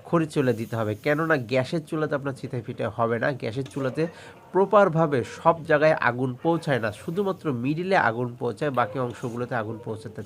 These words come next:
চায় না। তাহলে আপনাকে কিন্তু এটা আগুনের চুলাতে বা, আহ, মাটির চুলাতেই বানাতে হবে। তো সেই ক্ষেত্রে আপনি মাটির চুলাতে যদি হাঁসের মাংসটাও রান্না করে নিতে পারেন তাহলে কিন্তু সেক্ষেত্রে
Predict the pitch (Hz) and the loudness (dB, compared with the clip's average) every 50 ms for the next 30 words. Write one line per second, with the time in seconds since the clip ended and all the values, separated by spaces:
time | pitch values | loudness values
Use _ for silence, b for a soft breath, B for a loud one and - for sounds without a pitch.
0 | - - 127 123 127 117 110 104 B B B B B B - 147 151 180 185 165 | -8 -4 -4 -2 -2 -2 -4 -8 B B B B B B -4 -2 0 2 2 4
1 | - 123 123 135 151 143 143 160 - - 156 139 135 147 - 123 117 143 151 - | 2 2 2 2 0 0 0 -4 -6 -4 -4 -4 -4 -4 -4 -4 -2 -2 -2 0
2 | - - 120 117 131 139 147 131 - - 147 143 143 135 160 165 156 160 160 160 | 0 -2 -2 -2 -2 -4 -4 -4 -4 -6 -4 -4 -4 -2 0 2 2 2 2 -2
3 | - - - - - 147 131 120 117 123 127 127 170 151 - - 151 147 147 147 | -8 -20 -20 -12 -4 -2 -2 0 2 0 0 0 -2 -6 -6 -2 0 0 0 0
4 | 180 180 156 131 120 110 117 - - 117 104 107 104 101 107 98 - - - - | 0 -2 0 0 -2 -2 -2 -4 -4 -4 -4 -4 -4 -4 -6 -10 -12 -14 -10 -8
5 | 160 151 - - 175 170 190 185 - 202 180 185 196 180 160 151 131 156 151 165 | -8 -6 -2 -2 -4 -2 -4 -4 -4 -4 -4 -2 -2 0 0 0 0 -2 -2 0
6 | 160 151 147 156 151 143 135 143 139 147 151 123 120 127 123 - 160 151 139 135 | 0 0 -2 -4 -6 -4 -4 -4 -2 -2 -2 -2 -2 -4 -4 -2 -2 -2 -2 -2
7 | 131 127 - 156 147 160 156 139 127 117 113 120 117 - - 123 110 104 110 104 | -4 -4 -6 -4 -2 -2 0 0 0 -2 -2 -4 -4 -4 -4 -6 -4 -4 -6 -6
8 | 110 - 127 127 143 151 147 135 120 113 110 110 107 - 131 120 120 120 - - | -6 -4 -2 -2 -2 -2 -4 -6 -6 -4 -4 -4 -6 -8 -10 -10 -10 -10 -10 -10
9 | 123 117 - 131 - - 185 | -10 -12 -12 -12 -6 -4 -4